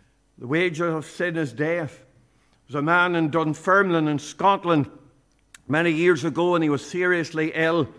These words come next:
And he, um, was in bed, and he was, uh, somebody came to speak to him and reminded him of the many times that he had heard the gospel, and he'd been stubborn and had rejected the gospel and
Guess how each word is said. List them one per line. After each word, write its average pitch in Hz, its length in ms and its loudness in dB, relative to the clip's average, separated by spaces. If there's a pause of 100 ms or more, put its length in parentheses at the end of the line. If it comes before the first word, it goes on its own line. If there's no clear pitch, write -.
(480)
And 151 160 0
he, 165 280 2
um, 151 420 4 (340)
was 185 540 8
in 165 200 0
bed, 175 500 2 (500)
and 156 420 0
he 175 340 -6
was, 160 480 -2 (400)
uh, 139 260 -10
somebody 180 400 -4
came 208 400 -4
to 165 100 -4
speak 190 500 -6
to 190 80 0
him 190 100 -4
and 151 100 0
reminded 180 500 -2
him 190 240 0 (540)
of 135 140 -6
the 147 100 -4
many 175 300 -4
times 180 500 -4
that 160 160 -6
he 156 80 -4
had 151 120 -6
heard 165 380 -2
the 135 120 -6
gospel, 147 760 -6 (360)
and 147 240 0
he'd 156 180 0
been 160 240 0
stubborn 202 720 6
and 147 180 -2
had 135 160 -2
rejected 160 680 0
the 170 80 -2
gospel 185 640 2
and 147 180 2